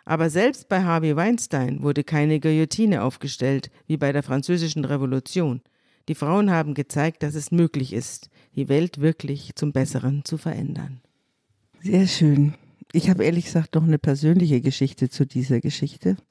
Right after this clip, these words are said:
Speaker 1: Ja.
Speaker 2: Ich habe als mein erster Mann und ich uns trennten, war unsere Tochter viereinhalb Jahre alt. Und wir hatten vorher beschlossen, dass wir eine Flüchtlingsfrau aufnehmen aus dem damals tobenden bosnischen Krieg.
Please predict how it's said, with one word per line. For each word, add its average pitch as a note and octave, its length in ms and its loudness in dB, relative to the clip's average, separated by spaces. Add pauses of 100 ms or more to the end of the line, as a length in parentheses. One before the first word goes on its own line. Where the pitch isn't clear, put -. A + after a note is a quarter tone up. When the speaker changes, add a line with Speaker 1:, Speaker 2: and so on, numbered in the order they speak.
Speaker 1:
Ja. F3 300 2 (320)
Speaker 2:
Ich - 220 0
habe D#3 540 4 (340)
als D3 200 -4
mein C3+ 320 2 (100)
erster F3+ 300 -2
Mann E3+ 220 4
und D3+ 140 4
ich - 180 -2
uns D#3 220 -4
trennten, D3 480 0
war A2 180 2
unsere - 260 -4
Tochter - 380 -4
viereinhalb C#3+ 560 0
Jahre A#2+ 320 -2
alt. - 260 -6 (680)
Und D#3 360 2
wir C#3+ 200 0
hatten E3+ 280 0
vorher F3 580 2
beschlossen, D3 600 -2
dass C#3 260 -4
wir C3+ 260 0
eine C3+ 240 0
Flüchtlingsfrau D3 840 -2
aufnehmen B2+ 680 0 (400)
aus - 180 -2
dem C#3 200 2
damals D3 540 0
tobenden D#3 600 0
bosnischen D3+ 600 0
Krieg. - 460 -10